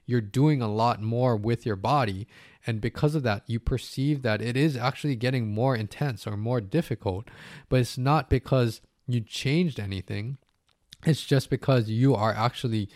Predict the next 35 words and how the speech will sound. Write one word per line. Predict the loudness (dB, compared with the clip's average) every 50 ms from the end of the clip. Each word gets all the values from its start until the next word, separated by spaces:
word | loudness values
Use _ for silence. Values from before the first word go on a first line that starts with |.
| -20 -20 -20 _
progressing | -6 -6 -6 -2 0 0 0 0 -2 -2 -2 -2 -2 -2 -6 -8
and | -6 -6 -6 -6
getting | -2 -2 0 0 0 0
a | -2 -4
better | -2 -2 -2 0 0 0
foundation | -2 -2 -4 -4 -4 -2 -2 -2 -2 -2 -4 -4 -4
and | -4 -4 -4 -2
better | -2 0 0 -2 -4
base. | -2 0 0 0 0 -2 -4 -6 -12 _ -20 -20 -20 -20 -20
So | _ -2 0
you're | 2 2 2 2
doing | 2 2 4 6 6 6 4 2 0 0
more | 2 6 6 8 8 8 6 4 0 -6 -8 _ -20 -20 -16 _
with | -8 -6 -4
the | -4 -4
same | -4 -4 -10 -6 -4 -2 -2 -2 -2 -4 -4
type | -6 -4 -4 -4 -4 -4
of | -8 -10 -6
exercise. | -6 -8 -6 -6 -8 -8 -6 -6 -10 -8 -8 -14 -16 -18 -20 _ _ -20 -20 -20 -20 _ _ _
And | -6 -6 -6 -6
to | 0 0 4
me, | 4 6 4 6
that's | 4 4 2 0 0
something | -2 -2 -2 0 -2 0 0
that | 2 0 0 -2 _ _ -20 _ _
helps | 4 6 6 6 6 4 -2 -4 -2
a | -4 -2
lot | 0 2 2 2 2
of | 2 0 -2 -4 -10 _ _ _ _
my, | -6 -4 -2 -2 -2 -2 -4 _ _ _ _ _ _ _ _ _
my | -4 0 2 2 0
clients | 0 -2 -2 2 4 4 4 4 2 0
a | 0
lot, | 2 4 6 4 4 2 0
but | -6 -6 -6